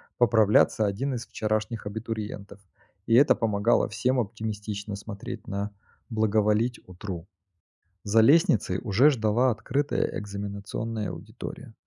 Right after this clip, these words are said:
Но у ворот неожиданно вспыхнул протест против новых правил рассадки. Декан не стал спорить на ходу, и вместо этого показал исследование,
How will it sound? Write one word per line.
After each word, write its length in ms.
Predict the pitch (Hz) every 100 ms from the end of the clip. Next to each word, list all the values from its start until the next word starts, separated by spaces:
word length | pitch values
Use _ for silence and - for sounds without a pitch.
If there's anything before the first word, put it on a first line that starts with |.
| _ _ _
Но 180 | 123 127
у 40 | 107
ворот 400 | 107 143 202 -
неожиданно 520 | 98 98 127 98 -
вспыхнул 480 | - - 120 110 101
протест 520 | 104 101 135 143 -
против 360 | 113 110 110
новых 360 | 104 110 104 -
правил 360 | 95 110 104 98
рассадки. 600 | 90 - 90 - - 95 _ _ _ _ _ _ _ _ - _
Декан 400 | - 113 143 170
не 100 | 147
стал 300 | 123 - 202
спорить 480 | - - 104 92 -
на 100 | 98
ходу, 400 | - 120 101 - -
и 120 | 104
вместо 340 | 113 113 -
этого 340 | 120 165 135 98
показал 520 | 95 101 98 120 104
исследование, 800 | - 104 104 95 90 95 -